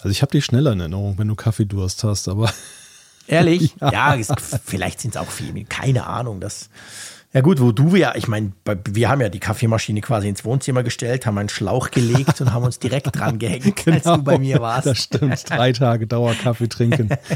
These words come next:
Speaker 2: <laughs> Genau, es war quasi intravenös. <laughs> Erinnere ich mich sehr gerne dran zurück.
Speaker 1: Ja.
Speaker 2: So, wollen wir zu unserem nächsten Thema kommen?
Speaker 1: Genau, das ist auch in gewisser Weise intravenös, <laughs> beziehungsweise es geht um Anschlüsse,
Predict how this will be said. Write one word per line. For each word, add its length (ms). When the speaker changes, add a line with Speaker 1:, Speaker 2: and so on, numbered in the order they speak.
Speaker 2:
<laughs> 300
Genau, 500
es 500
war 140
quasi 340
intravenös. 840
<laughs> 1400
Erinnere 280
ich 100
mich 200
sehr 340
gerne 320
dran 240
zurück. 300
Speaker 1:
Ja. 140
Speaker 2:
So, 460
wollen 140
wir 100
zu 80
unserem 200
nächsten 260
Thema 240
kommen? 340
Speaker 1:
Genau, 320
das 120
ist 140
auch 160
in 100
gewisser 380
Weise 240
intravenös, 800
<laughs> 20
beziehungsweise 840
es 240
geht 200
um 120
Anschlüsse, 840